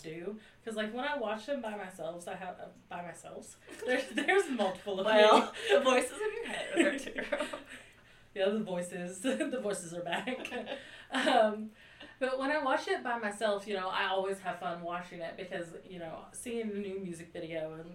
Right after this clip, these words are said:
Speaker 1: hearing a new song from a group that you really like, or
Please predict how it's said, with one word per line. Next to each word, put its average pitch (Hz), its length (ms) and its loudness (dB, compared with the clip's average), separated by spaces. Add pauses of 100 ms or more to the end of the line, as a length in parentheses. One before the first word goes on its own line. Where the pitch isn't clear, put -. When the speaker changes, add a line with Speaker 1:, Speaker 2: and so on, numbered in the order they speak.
Speaker 1:
hearing 202 340 -2
a 185 100 -8
new 175 120 -8
song 165 340 -6
from 190 220 -8
a 185 80 -6
group 175 380 -6
that - 100 -10
you 175 160 -8
really 175 220 -2
like, 165 440 -6
or 190 360 -2